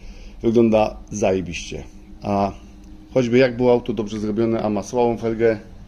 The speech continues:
no, nie wygląda to, że tak powiem, zachęcająco. Słuchajcie, chłodnicę też już wymieniłem. Wszystko fajnie chodzi. Także tutaj jest stara.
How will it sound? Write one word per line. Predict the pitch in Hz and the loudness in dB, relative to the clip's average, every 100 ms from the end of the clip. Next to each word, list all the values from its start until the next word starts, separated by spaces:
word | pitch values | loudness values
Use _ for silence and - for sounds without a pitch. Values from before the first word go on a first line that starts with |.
| - - - - - - - - - - | -20 -18 -18 -18 -18 -18 -18 -18 -14 0
no, | 123 | 4
nie | 127 | 4
wygląda | 120 123 107 | 4 4 4
to, | 107 101 98 - - - - - - | 2 -2 -4 -10 -12 -12 -20 -20 -18
że | - | -18
tak | - | -8
powiem, | 107 | -6
zachęcająco. | 101 110 110 110 107 101 123 | -2 -2 0 0 0 -2 -6
Słuchajcie, | 123 113 107 | -4 -6 -6
chłodnicę | 113 117 113 | -8 -8 -8
też | 107 107 | -8 -10
już | 98 | -10
wymieniłem. | 98 101 107 131 127 120 - - - - - - - - - | -6 -4 0 0 0 -2 -10 -10 -10 -10 -16 -20 -20 -20 -20
Wszystko | - - 98 | -20 -16 -12
fajnie | 98 92 92 | -10 -8 -8
chodzi. | 110 107 107 - - - - - - - | -8 -8 -10 -12 -20 -20 -20 -20 -20 -14
Także | 104 95 98 | -10 -10 -10
tutaj | 113 95 | -8 -6
jest | 92 - | -6 -2
stara. | 127 117 113 107 | 2 4 4 2